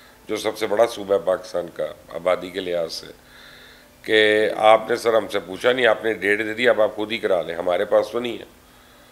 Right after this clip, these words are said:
हमारे पास ना गाड़ियाँ, ना बंदे हैं, ना हमारी printing हो सकती है इतने ballot papers की, वो आपने कैसे देनी?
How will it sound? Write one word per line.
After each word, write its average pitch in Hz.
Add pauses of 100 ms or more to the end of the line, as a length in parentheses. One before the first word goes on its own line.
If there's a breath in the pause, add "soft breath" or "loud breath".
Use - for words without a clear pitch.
(260 soft breath)
हमारे 101
पास 107
ना 107
गाड़ियाँ, 95
ना 104
बंदे 95
हैं, 104
ना 107
हमारी 98
printing 101
हो 98
सकती 95
है 98
इतने 98
ballot 92
papers 90
की, 95
वो 101
आपने 101
कैसे 92
देनी? 92